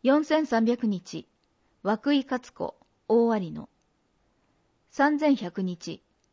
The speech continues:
石橋俊二、割野。九百日、桑原忠、船山。五百日、岡村千恵子、秋成。江村弘子、泊まる。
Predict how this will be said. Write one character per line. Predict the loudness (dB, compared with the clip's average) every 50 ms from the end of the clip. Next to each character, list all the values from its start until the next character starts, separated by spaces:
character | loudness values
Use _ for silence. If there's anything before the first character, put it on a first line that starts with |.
| _ _ _ _ _ _ _ _
石 | -6 -6 -4 -2 0 0
橋 | 0 -2 -4 -6
俊 | -6 -4 -2 -2 -2 -4 -6
二、 | -8 -12 -16 _ _ _ _ _ _ _ _ _ _ _ _
割 | -8 -6 -6 -4 -6 -6
野。 | -6 -10 -12 -16 _ _ _ _ _ _ _ _ _ _ _ _ _ _ _ _ _ _ _ _ _ _ _ _ _
九 | 0 2 2 4
百 | 4 2 2 2 2
日、 | 0 0 0 -4 -10 -14 -16 -16 _ _ _ _ _ _ _ _ _ _
桑 | -2 2 4 4 4
原 | 2 0 -2 -2 -4
忠、 | -6 -6 -6 -6 -8 -10 -12 -14 -16 -18 _ _ _ _ _ _ _
船 | _ -6 -4 -2 -2 -2 -2
山。 | -4 -4 -6 -8 -10 _ _ _ _ _ _ _ _ _ _ _ _ _ _ _ _ _ _ _ _ _ _
五 | 0 2 2
百 | 4 2 2 2 2 2
日、 | 2 2 0 -6 -12 -16 -16 -16 _ _ _ _ _ _ _ _ _ _ _ _ -4 0
岡 | 2 2 4
村 | 4 4 4 2 0
千 | 0 -2 -2 -2
恵 | -2 -2
子、 | -4 -8 -10 -10 -12 _ _ _ _ _ _ _ _ -10
秋 | -8 -6 -4 -4
成。 | -4 -4 -6 -8 -12 -16 _ _ _ _ _ _ _ _ _ _ _ _ _ _ _ 2
江 | 2 4
村 | 4 4 2 0
弘 | -2 -2 -4 -4 -4 -4
子、 | -6 -8 -8 -8 -10 _ _ _ _ _ _ _ _ _ _ -2
泊 | 0 0
ま | 0 0 -2
る。 | -6 -10 -14